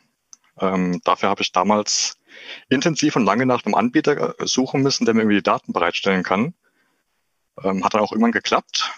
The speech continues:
Was ich zu dem Zeitpunkt nicht wusste, war, dass hinter dem Anbieter die Funke Mediengruppe steckt.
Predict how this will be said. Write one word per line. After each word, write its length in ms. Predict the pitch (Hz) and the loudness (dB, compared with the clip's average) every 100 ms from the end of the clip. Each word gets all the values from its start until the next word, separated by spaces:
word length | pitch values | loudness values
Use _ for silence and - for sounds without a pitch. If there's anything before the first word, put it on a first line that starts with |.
| - | 0
Was 200 | 101 - | 0 0
ich 120 | - | -2
zu 100 | 120 | 0
dem 60 | |
Zeitpunkt 340 | 104 107 - 101 | 0 -2 -2 0
nicht 200 | 120 - | -2 0
wusste, 320 | 156 - 117 | -4 -2 0
war, 200 | 113 113 | 2 2
dass 440 | 120 113 - - - | 0 0 0 -2 -4
hinter 240 | - 135 143 | -2 0 2
dem 160 | 127 | 2
Anbieter 580 | 107 113 123 117 123 113 - | 2 0 0 0 0 0 -4
die 80 | 107 | -4
Funke 300 | - 143 101 | -2 -2 0
Mediengruppe 500 | 123 123 - - 90 | 0 -2 -8 -4 -2
steckt. 640 | - 92 _ - - - | -2 -2 _ -8 -8 -8